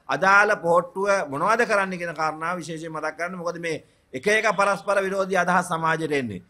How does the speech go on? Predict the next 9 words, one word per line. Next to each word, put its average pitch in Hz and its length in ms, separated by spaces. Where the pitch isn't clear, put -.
කැබිනට් 175 460
එකෙන් 180 260
ගන්න 175 260
තීන්දුවට 175 560
අදාළ 170 380
ඇමතිවරයා 170 560
යම් 127 100
ප්‍රකාශයක් 160 540
කරනකොට 175 440